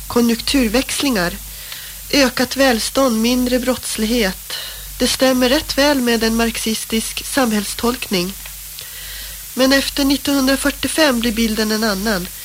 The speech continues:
Då stiger både kurvan för välstånd och kurvan för kriminalitet. Att välståndsutvecklingen skulle främ-, främja brottsligheten är i och för sig svårt att anta.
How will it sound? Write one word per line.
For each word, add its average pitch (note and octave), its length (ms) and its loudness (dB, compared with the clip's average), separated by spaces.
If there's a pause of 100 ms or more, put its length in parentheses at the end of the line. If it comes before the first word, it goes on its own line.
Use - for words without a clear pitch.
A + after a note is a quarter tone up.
(680)
Då C4 100 0
stiger C4+ 440 2
både A#3+ 220 2
kurvan C4 480 2
för C4+ 120 -4
välstånd B3+ 840 2
och B3 200 -2
kurvan A3 440 2
för A3+ 140 -2
kriminalitet. G#3 1000 -2 (2000)
Att C4 240 0
välståndsutvecklingen C4 1300 2
skulle B3+ 240 -2
främ-, A#3+ 440 0 (420)
främja B3 440 2
brottsligheten A#3+ 1000 0
är A3+ 120 2
i A#3 180 2
och A#3+ 60 -2
för A#3 80 -2
sig A3 240 2
svårt B3+ 360 0
att A#3 140 -2
anta. G#3 500 0